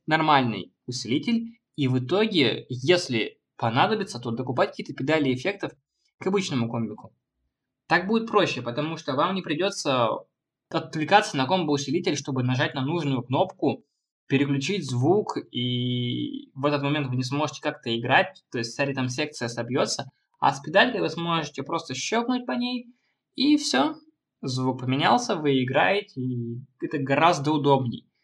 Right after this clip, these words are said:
Поэтому я считаю, что комбики с кучей эффектов — это не очень хорошо, если вы не имеете возможность, не отвлекаясь от игры, как-то переключиться на них. И четвёртый пункт насчёт мощности я уже только что сказал.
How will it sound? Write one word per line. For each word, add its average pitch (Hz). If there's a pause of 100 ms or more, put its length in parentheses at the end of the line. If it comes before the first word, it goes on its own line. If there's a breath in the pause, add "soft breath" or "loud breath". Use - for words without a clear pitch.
(220)
Поэтому 135
я 131
считаю, 185
что 120
комбики 143
с 120
кучей 165
эффектов — 151 (100)
это 143
не 120
очень 135
хорошо, 117
если 165
вы 120
не 113
имеете 151
возможность, 131 (300)
не 120
отвлекаясь 143
от -
игры, 131
как-то 131
переключиться 120
на 110
них. 104 (420)
И 190
четвёртый 233
пункт 220
насчёт 151
мощности 185 (340)
я 185
уже 147
только 160
что 139
сказал. 123